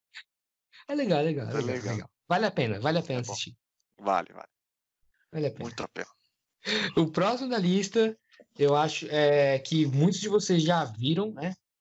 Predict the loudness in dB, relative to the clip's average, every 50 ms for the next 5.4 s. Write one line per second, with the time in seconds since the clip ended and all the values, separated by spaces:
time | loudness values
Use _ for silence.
0 | _ _ -18 -18 _ _ _ -20 -20 _ _ -16 _ -2 0 2 2 4 4 2
1 | 2 0 0 -2 -4 -2 -4 -8 -6 -6 -6 -2 0 0 0 2 0 -2 0 0
2 | 0 0 0 0 -2 -2 0 -2 -2 -2 -2 -4 -6 -10 -16 -16 _ _ _ _
3 | _ _ -4 0 2 2 2 2 2 0 -2 -2 -2 -2 -2 -2 -2 -2 -6 -8
4 | -6 -4 -4 -2 0 -2 -4 -4 -6 -10 -8 -2 0 0 0 0 0 2 2 4
5 | 2 2 0 -2 -2 -2 -4 -4